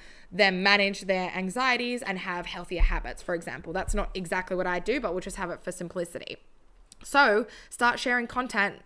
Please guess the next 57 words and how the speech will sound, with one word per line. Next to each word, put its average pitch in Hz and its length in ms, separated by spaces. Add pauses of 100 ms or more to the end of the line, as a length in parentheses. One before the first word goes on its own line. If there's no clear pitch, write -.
ba-, 214 200
content 208 680
based 233 420
on 247 200
that, 151 260 (320)
and 214 180
then 214 140
thinking 233 340
about, 208 300
"Okay, 208 180
these 202 300
are 214 40
the 208 100
clients 202 380
that 190 100
I 180 80
wanna 175 220
work 269 340
with," 254 280
and 185 140
start 185 300
journaling 196 500
about 175 300
the 180 120
ideal 185 420
client 180 340
that - 100
you 180 80
would 170 160
love 208 340
to 214 120
work 190 320
with, 185 280 (460)
and 208 220
then 190 360
work, 202 300
seeing 226 260
if 214 140
you 208 100
can 196 300
call 202 300
in 202 100
a 208 60
few 202 180
clients, 190 480
and 208 140
you 190 80
will 190 140
be 190 120
able 185 240
to, 180 260
be, 170 140 (300)
even 208 320
with 208 160
a 202 40
full-time 185 500
job, 175 360